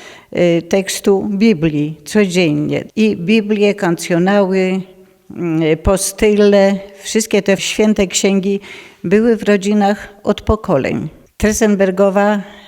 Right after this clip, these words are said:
zmarła w dwa tysiące czwartym roku. Nigdy się nie dowiedziała, że znaleziono dalszą część, a ona uparcie szukała właśnie tych dokumentów. I pół wieku po tym pierwszym znalezisku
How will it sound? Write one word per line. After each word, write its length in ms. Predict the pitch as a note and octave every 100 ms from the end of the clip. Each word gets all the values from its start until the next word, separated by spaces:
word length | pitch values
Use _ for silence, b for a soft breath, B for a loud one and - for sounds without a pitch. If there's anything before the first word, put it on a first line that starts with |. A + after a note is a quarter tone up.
| B - D3 B B B
zmarła 720 | - E3 F#3+ F3+ E3 E3 E3 E3+ B B B B B _ _ -
w 140 | D#3
dwa 180 | E3 F3
tysiące 500 | F3+ F3 F#3 F3+ F3
czwartym 540 | - E3+ E3 F3+ E3+
roku. 460 | E3 D3+ - D#3+ -
Nigdy 400 | F#3+ G#3 G#3+ F#3+
się 180 | G3+ F#3+
nie 160 | F#3+ F3+
dowiedziała, 760 | F#3 F3 F#3+ G3+ F#3 E3 -
że 180 | D3 F3+
znaleziono 640 | E3 E3+ E3 E3+ F3+ E3+ E3+
dalszą 560 | E3 F3 E3+ F3 E3
część, 380 | D#3+ D#3+ E3 -
a 140 | - F3
ona 200 | G#3 G#3
uparcie 560 | - - F#3+ F#3+ G#3
szukała 500 | F#3+ F#3+ F#3 G3+ E3+
właśnie 400 | D#3+ D3+ D3 E3
tych 200 | D#3+ D#3+
dokumentów. 760 | D#3 D3 E3 D#3 C#3 C#3+ E3 D#3 B B B -
I 100 | F#3+
pół 280 | F#3 A#3+ A#3
wieku 500 | F#3+ G3+ G3 G3 G3 B B _
po 120 | F#3+
tym 180 | F#3+ F#3+
pierwszym 440 | F#3+ G3 F#3 F#3+ F3+
znalezisku 920 | F3 E3 E3+ F3 F#3+ F#3 - F#3+